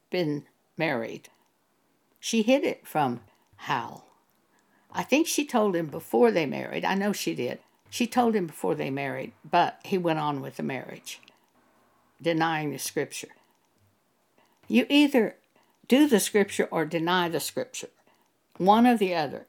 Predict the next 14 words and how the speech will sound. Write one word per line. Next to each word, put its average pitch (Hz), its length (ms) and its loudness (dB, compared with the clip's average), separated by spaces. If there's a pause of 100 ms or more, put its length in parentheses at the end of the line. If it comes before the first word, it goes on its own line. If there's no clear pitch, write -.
It 196 200 -2
can't 220 300 0
be 190 120 4
both 165 340 0
ways. - 540 -6 (1500)
You 151 160 0
do 202 320 4
the 311 100 2
scripture 220 640 -2 (460)
or 170 120 4
you 165 160 4
deny 160 460 2
the 139 100 -4
scripture. - 500 -12